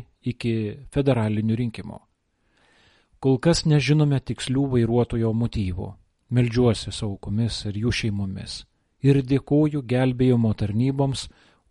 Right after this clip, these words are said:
už operatyvius veiksmus, sakė kardinolas Marksas išpuolio dieną paskelbtame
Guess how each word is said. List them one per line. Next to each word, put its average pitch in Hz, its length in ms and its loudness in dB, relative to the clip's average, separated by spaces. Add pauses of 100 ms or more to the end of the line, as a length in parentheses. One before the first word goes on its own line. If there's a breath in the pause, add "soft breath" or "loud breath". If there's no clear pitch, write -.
už 143 220 6 (100)
operatyvius 113 800 0
veiksmus, 127 560 0 (640 soft breath)
sakė 147 340 2
kardinolas 127 640 2
Marksas 123 580 0
išpuolio 98 380 -2
dieną 131 400 -2
paskelbtame 107 1080 -2